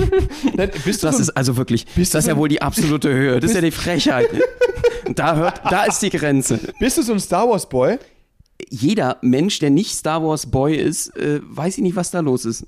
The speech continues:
Speaker 1: Ja, aber ich bin so ein Boy. Was ist bei mir los?
Speaker 2: Ich versuch's noch rauszufinden, aber
Speaker 1: <laughs> Okay.
Speaker 2: äh, irgendwie bist du definitiv auf einem anderen Stern.
Speaker 1: Ja, äh, genau, genau.
Speaker 2: In einem Wurmloch gefangen,
Speaker 1: In einem
Speaker 2: ich weiß
Speaker 1: Wurmloch.
Speaker 2: nicht.
Speaker 1: Also,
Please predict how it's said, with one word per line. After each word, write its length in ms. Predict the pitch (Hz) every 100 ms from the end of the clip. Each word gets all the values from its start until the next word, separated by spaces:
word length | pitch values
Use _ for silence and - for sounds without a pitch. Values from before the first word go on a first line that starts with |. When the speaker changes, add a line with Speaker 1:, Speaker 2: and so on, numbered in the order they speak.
| -
Speaker 1:
Ja, 240 | 147 151
aber 300 | 165 143 135
ich 120 | 175 -
bin 160 | 202
so 80 | 185
ein 120 | 160
Boy. 240 | 139 135 135
Was 100 | 160
ist 120 | -
bei 100 | 180
mir 160 | 185
los? 320 | 185 202 269 - - - - - _ - - - -
Speaker 2:
Ich 160 | - _ - -
versuch's 300 | - 165 311
noch 120 | 214
rauszufinden, 540 | 214 208 240 175 156 -
aber 180 | 156
Speaker 1:
<laughs> 20 | 156
Okay. 320 | - 320 156 - - - - -
Speaker 2:
äh, 280 | 147 147 -
irgendwie 460 | 180 202 196 196
bist 240 | 185 - 202
du 180 | 190
definitiv 840 | 185 190 196 185 180 190 180 - - _ _ -
auf 160 | 160 170
einem 140 | 165
anderen 320 | - 165 180 185
Stern. 420 | - 190 120 113
Speaker 1:
Ja, 840 | 156 202 139 185 160 156 139 120 127
äh, 220 | 135 156
genau, 480 | 185 214 285 131 120
genau. 340 | 147 185 151 - -
Speaker 2:
In 140 | 151 170
einem 140 | 143
Wurmloch 400 | 170 202 131 120
gefangen, 320 | 123 - -
Speaker 1:
In 40 | 180
einem 60 | 180
Speaker 2:
ich 60 |
weiß 120 | 156
Speaker 1:
Wurmloch. 240 | 190 156 139
Speaker 2:
nicht. 240 | - - -
Speaker 1:
Also, 280 | 147 165